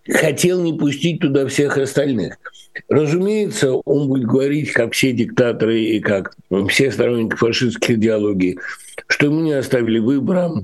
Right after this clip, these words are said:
что его обложили, что нато двигалось к России, что без Украины Россию нельзя себе представить. Ну, в общем, все, что он говорил, начиная с Мюнхена, и все, что, как теперь выясняется, он говорил еще Бушу,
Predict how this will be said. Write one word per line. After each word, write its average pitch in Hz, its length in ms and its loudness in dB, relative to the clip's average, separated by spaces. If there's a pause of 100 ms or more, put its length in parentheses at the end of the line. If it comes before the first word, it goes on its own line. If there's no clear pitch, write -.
(1160)
что - 180 2
его 151 160 2
обложили, 117 840 0 (340)
что - 280 0
нато 135 420 0
двигалось 113 420 0
к - 60 -2
России, 120 480 2
что 127 160 0
без 131 320 2
Украины 135 760 0 (300)
Россию 131 500 0
нельзя 117 380 0
себе 107 200 0
представить. 113 760 0
Ну, 165 220 0
в 208 100 0
общем, 175 260 0
все, 185 240 0
что 151 160 -2
он 143 120 0
говорил, 143 380 0
начиная 131 440 -2
с 135 120 -6
Мюнхена, 147 680 -2 (320)
и 139 120 2
все, 165 280 2
что, 123 160 -2
как 127 240 0
теперь 131 220 2
выясняется, 123 800 0 (220)
он 143 200 2
говорил 147 380 0
еще 135 320 0
Бушу, 117 540 -2